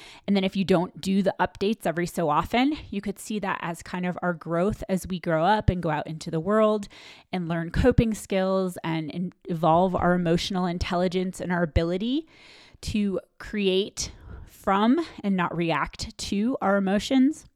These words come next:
right? So if you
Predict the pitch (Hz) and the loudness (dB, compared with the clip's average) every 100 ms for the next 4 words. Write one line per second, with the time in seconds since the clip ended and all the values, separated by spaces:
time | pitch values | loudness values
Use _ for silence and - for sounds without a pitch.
0 | _ - 185 269 - _ _ _ _ _ | _ -2 2 2 0 _ _ _ _ _
1 | - - - - - - - 320 254 190 | -20 -20 -20 -20 -20 -14 0 4 6 4
2 | 208 - _ _ _ _ _ 277 311 - | 2 -6 _ _ _ _ _ -2 -2 -4
3 | - 202 226 262 269 | -12 -4 2 4 4